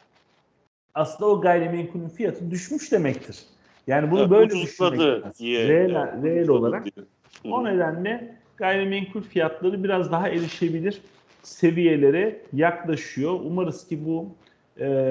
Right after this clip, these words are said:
Speaker 1: bir kredi desteği ve benzeriyle de olursa vatandaşların ev sahibi olması bir nebze daha kolaylaşır.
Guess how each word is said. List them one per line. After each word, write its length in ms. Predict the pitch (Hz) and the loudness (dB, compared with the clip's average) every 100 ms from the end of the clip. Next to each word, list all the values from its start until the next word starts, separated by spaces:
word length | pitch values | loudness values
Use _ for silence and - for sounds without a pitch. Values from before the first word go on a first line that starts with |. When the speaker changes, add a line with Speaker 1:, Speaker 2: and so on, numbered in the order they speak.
| 131 123 123 127 - 147 | 4 4 2 -2 -8 -8
Speaker 1:
bir 100 | 147 | -8
kredi 460 | - 165 170 151 139 | 0 4 6 4 2
desteği 420 | 139 - 143 135 | 0 0 -2 2
ve 180 | 131 123 | 2 4
benzeriyle 580 | 151 160 165 160 143 123 | 2 2 0 0 0 2
de 60 | |
olursa 720 | 160 156 117 - - 202 - - _ _ | 2 0 -2 -4 -4 -4 -8 -20 _ _
vatandaşların 880 | 165 165 156 156 135 - - 143 165 | 0 2 2 2 -2 -6 -2 -2 0
ev 180 | 170 | 0
sahibi 420 | 170 - 120 139 175 | 0 2 2 2 2
olması 640 | 151 120 113 - 190 196 - - - | 2 0 -2 -2 -2 -2 -14 -20 -6
bir 240 | 156 185 | 2 6
nebze 300 | 151 123 127 | 6 4 2
daha 300 | 127 175 180 | 2 -2 -4
kolaylaşır. 800 | 160 147 131 117 - 202 208 - | 2 4 4 2 -2 -6 -8 -14